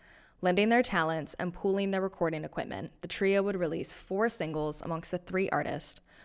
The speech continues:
before taking a hiatus for the remainder of the year. The group would return stronger than ever with fan favorite single, Almost Meant to Be.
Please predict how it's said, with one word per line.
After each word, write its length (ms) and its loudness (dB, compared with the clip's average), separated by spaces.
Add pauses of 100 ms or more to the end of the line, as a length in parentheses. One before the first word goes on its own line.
(120)
before 240 2
taking 320 2
a 60 4
hiatus 520 2
for 140 -2
the 100 0
remainder 420 -2
of 120 -6
the 80 -4
year. 260 0 (1400)
The 60 0
group 220 8
would 140 4
return 400 4
stronger 440 2
than 140 4
ever 320 2
with 180 -2
fan 300 -2
favorite 340 0
single, 540 -4
Almost 340 2
Meant 220 -4
to 100 -10
Be. 280 -6